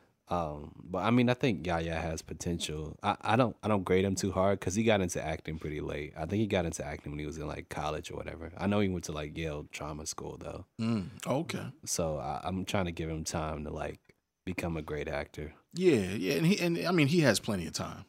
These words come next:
Speaker 2: I mean, he, I mean, what,
Speaker 1: Yeah.
Speaker 2: he's maybe early thirties, maybe?
Speaker 1: Prob-
Speaker 2: Yeah, yeah.
Speaker 1: Um,
Speaker 2: Late
Speaker 1: nah, he
Speaker 2: twenties,
Speaker 1: gotta
Speaker 2: early
Speaker 1: be,
Speaker 2: thirties.
Speaker 1: like, mid thirties, maybe.
Speaker 2: Mid thirties?
Speaker 1: I, he looks like he's, like, mid thirties to
Speaker 2: Yeah.
Speaker 1: me.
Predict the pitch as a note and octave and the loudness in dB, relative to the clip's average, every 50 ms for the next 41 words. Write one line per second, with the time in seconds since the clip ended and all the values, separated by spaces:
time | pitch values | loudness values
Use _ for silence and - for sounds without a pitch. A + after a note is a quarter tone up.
0 | - - E3+ G2+ G2+ G#2 G#2+ A#2 C#3+ - - - - C3 B2 A#2 A2 A2+ A2+ G#2 | -12 -8 -4 -2 -2 -2 -2 -4 -4 -4 -4 -4 -2 0 0 2 4 4 4 4
1 | A2+ A#2+ A2+ G#2 G2 G#2 A#2 A2 G#2 G#2 F#2+ G#2+ A2+ A2 A2 G#2+ - A2 A2+ C3 | 4 4 2 0 -2 -2 0 0 0 0 2 2 2 2 0 0 0 0 0 2
2 | C#3 C#3+ C#3 C#3+ D3+ D#3 D#3 D#3 D#3 D#3 _ _ _ _ _ _ _ _ _ _ | 0 -2 -2 -2 -2 -2 -2 -2 -4 -8 _ _ _ _ _ _ _ _ _ _
3 | _ _ _ _ _ - - A#2+ A#2+ A2+ - - B2 B2 C#3 C#3 D3 C#3+ C#3+ C#3 | _ _ _ _ _ 6 8 10 10 10 8 2 -4 -4 -4 -6 -6 -8 -8 -10
4 | - _ _ - A2+ A#2+ B2 B2 A#2+ A#2 A2+ A2 G#2 G#2+ G#2+ - A2 B2 - G2 | -14 _ _ 2 6 8 8 10 8 8 6 4 2 -2 -4 -4 -2 2 6 6
5 | G2 F2+ E2 E2 E2+ G2+ A2+ B2 A2+ G2 F2+ F2+ F2+ F2 F2 D#2+ D#2+ D#2+ D#2 E2 | 8 8 8 6 6 4 4 4 4 4 4 4 2 2 2 0 0 0 -2 -2
6 | E2+ E2 E2 - - D#2+ D#2+ D#2+ E2 E2 F#2 - - - F2+ F2 E2+ - - - | -2 -4 -4 -4 -4 -4 -2 -2 -4 -6 -8 -10 -8 -4 0 0 2 2 0 0
7 | C#3 C#3 C#3 B2+ B2+ F#2+ C3+ - - - A#2 D#3 C#3+ G#2 F2+ E2+ - D#2+ D#2 E2+ | 0 2 2 4 2 2 0 -4 -2 2 4 4 6 6 4 2 0 -2 -2 -4
8 | E2+ D2+ D2+ D2 D2 D2 D2+ D2+ D2 C#2+ - - C#2+ D2 D2+ D2 - - G#2+ F#2+ | -4 -4 -6 -6 -8 -8 -8 -8 -8 -10 -10 -10 -10 -10 -10 -10 -10 -8 -8 -6
9 | D#3+ D#3+ D2+ - | -6 -6 -8 -8